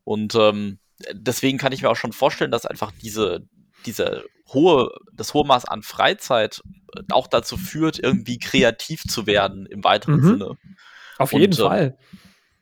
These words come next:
Speaker 1: du willst ja auch was machen dann mit anderen Leuten, ja, mit deinen Steinzeit-Homies, ja, dann spielst du halt mal, wer kann den Stein weiterwerfen, also, ja,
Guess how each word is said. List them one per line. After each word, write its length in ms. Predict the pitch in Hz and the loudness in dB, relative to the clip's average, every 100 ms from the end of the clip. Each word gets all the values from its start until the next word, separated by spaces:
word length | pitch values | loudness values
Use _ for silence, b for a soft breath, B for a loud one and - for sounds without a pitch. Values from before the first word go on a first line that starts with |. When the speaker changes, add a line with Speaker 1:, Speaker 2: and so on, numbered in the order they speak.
| _ _ _ _ | _ _ _ _
Speaker 1:
du 100 | - | -2
willst 160 | 120 135 | -2 2
ja 60 | 123 | 2
auch 80 | |
was 160 | 127 117 | 2 4
machen 280 | 120 - 101 | 2 2 0
dann 220 | 98 95 | -2 -2
mit 220 | 110 - | -8 -2
anderen 320 | - 120 113 104 | 2 2 2 2
Leuten, 340 | 104 110 98 | 2 2 0
ja, 80 | 104 | -2
mit 140 | 107 | 2
deinen 180 | 113 110 | 2 2
Steinzeit-Homies, 1000 | - 110 131 123 107 117 113 117 110 - | 4 4 4 0 0 0 0 0 -4 -2
ja, 180 | 104 110 | 2 2
dann 140 | 104 | 2
spielst 320 | 101 135 131 - | -2 -4 -4 2
du 80 | |
halt 180 | 113 123 | 4 4
mal, 220 | 113 117 | 6 6
wer 120 | 117 117 | 6 4
kann 200 | - 120 | 4 2
den 120 | 120 | -2
Stein 320 | - 123 143 | 4 4 6
weiterwerfen, 720 | 113 110 110 104 104 - 117 | 4 4 2 2 2 0 -4
also, 220 | - 104 | -4 0
ja, 140 | 92 | 0